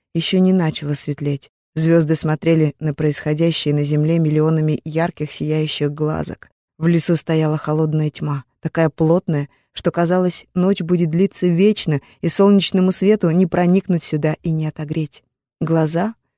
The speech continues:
нам все-таки завязали, но значительно позже, когда мы пришли на ничем не примечательную полянку. Я взглянула на Матса, он выглядел спокойным и без лишних споров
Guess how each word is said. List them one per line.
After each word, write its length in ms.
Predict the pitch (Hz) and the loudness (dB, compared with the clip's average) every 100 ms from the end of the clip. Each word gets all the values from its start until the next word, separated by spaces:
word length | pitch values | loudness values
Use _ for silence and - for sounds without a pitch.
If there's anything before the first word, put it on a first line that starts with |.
| - | -6
нам 200 | 160 185 | -2 -2
все-таки 480 | - 180 185 - 170 | 0 -2 -4 -4 -2
завязали, 720 | 156 165 165 156 139 143 131 _ - | -2 -2 -2 -2 -2 -6 -12 _ -4
но 80 | 160 | -2
значительно 580 | 165 160 160 165 170 | 0 -2 -2 -2 -2
позже, 420 | 170 220 175 143 143 | -2 0 0 0 -6
когда 300 | 147 143 156 | -6 -2 0
мы 140 | 151 | 0
пришли 460 | 156 151 - 190 - _ - | -2 -4 0 0 0 _ 0
на 80 | |
ничем 380 | 185 185 - 220 | 2 2 4 4
не 80 | 208 | 4
примечательную 800 | 185 180 165 190 185 180 180 170 - | 2 -2 0 -4 -2 -2 -2 -4 -6
полянку. 600 | 190 160 135 127 - - _ _ | -4 -4 -6 -10 -12 -16 _ _
Я 160 | 151 156 | 0 0
взглянула 460 | 151 175 185 170 160 | 2 4 4 4 2
на 120 | 160 | 0
Матса, 480 | 180 208 - 143 135 _ - | 0 0 -2 -4 -6 _ -4
он 160 | 170 160 | 0 2
выглядел 420 | 165 170 160 165 | 2 2 2 0
спокойным 640 | - 160 - 196 190 160 - _ _ | -2 -6 2 4 4 2 -2 _ _
и 120 | - | -4
без 180 | 170 185 | 0 2
лишних 340 | 190 202 196 170 | 2 2 2 -2
споров 540 | - 190 196 196 | -2 2 2 2